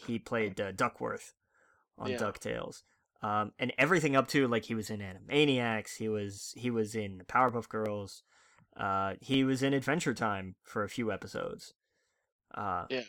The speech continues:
Speaker 2: so he was, he was, he was a, you know, he was kind of the character,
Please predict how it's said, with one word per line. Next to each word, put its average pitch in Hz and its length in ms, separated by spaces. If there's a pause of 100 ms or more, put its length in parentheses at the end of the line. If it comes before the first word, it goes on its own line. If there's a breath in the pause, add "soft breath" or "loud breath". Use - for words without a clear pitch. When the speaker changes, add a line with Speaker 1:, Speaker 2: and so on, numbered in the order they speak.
(120)
Speaker 2:
so - 180
he 131 240
was, 123 400
he 139 200
was, 135 480 (720 soft breath)
he 135 200
was 120 180
a, 110 300 (460)
you 131 120
know, 110 140
he 139 140
was 139 180
kind 120 180
of 107 60
the 104 80
character, 110 580